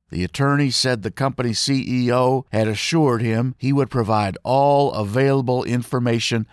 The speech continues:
about Lonely Magnolia. Doctor Wingate promised he would be sure to be present.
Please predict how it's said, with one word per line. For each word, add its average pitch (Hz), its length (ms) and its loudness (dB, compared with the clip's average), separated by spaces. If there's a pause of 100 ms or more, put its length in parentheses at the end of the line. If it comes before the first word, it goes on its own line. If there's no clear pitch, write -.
(220)
about 92 380 -2
Lonely 113 420 -2
Magnolia. 98 920 -4 (420)
Doctor 117 380 -2
Wingate 127 560 0
promised 95 640 -4
he 104 200 -4
would 95 260 -6
be 78 160 -8
sure 117 640 -2
to - 140 -8
be 101 180 -4
present. - 560 -10